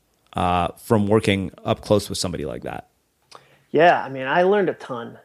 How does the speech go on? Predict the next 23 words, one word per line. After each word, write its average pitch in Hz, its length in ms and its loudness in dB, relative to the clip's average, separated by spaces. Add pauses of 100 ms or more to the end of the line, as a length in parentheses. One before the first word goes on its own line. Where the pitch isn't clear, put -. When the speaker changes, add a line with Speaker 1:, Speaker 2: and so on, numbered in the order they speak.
Speaker 2:
It 165 120 2
was 175 220 2
like 156 180 4
getting 143 240 -2
a 120 40 -6
P 127 180 -10
H 120 240 -12
D. 120 260 -12 (220)
Um, 127 420 -10
this 147 160 -6
guy, 170 160 6
Robert 139 400 4
D. 127 140 -6
Smith, 123 460 -6
who 127 200 -8
manages 123 540 -6
this 120 240 -4
author, 113 420 0
Andy 123 340 0
Andrews, 123 400 0
said 123 300 2
to 123 60 -2
me, 123 280 2